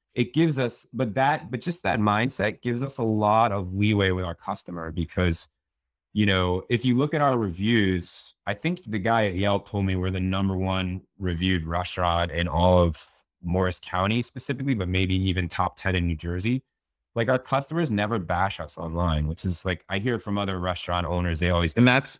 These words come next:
Speaker 2: that's all the S E O you're doing.
Speaker 1: <laughs> Yeah. Yeah.
Speaker 2: Just kidding.
Speaker 1: Um,
Speaker 2: You're not doing any of that either. Like,
Speaker 1: No.
Speaker 2: really,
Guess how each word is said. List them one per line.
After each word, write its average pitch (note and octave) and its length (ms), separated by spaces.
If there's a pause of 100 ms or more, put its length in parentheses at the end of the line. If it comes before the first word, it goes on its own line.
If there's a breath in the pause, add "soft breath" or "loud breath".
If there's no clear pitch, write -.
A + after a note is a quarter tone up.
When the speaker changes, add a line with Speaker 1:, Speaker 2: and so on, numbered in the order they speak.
(140)
Speaker 2:
that's B2 260
all B2+ 220
the A#2 180
S A#2 200
E A2+ 120
O A#2 140
you're G2+ 180
doing. D2+ 400
Speaker 1:
<laughs> - 100
Yeah. D#3+ 800 (100)
Yeah. - 200 (680 loud breath)
Speaker 2:
Just - 260
kidding. G2+ 200
Speaker 1:
Um, F#2+ 80
Speaker 2:
You're B2 80
not D3+ 160
doing D#3 240
any E3 220
of G#2+ 120
that G2 220
either. A2+ 300
Like, G2+ 120
Speaker 1:
No. F#2 140
Speaker 2:
really, A2 420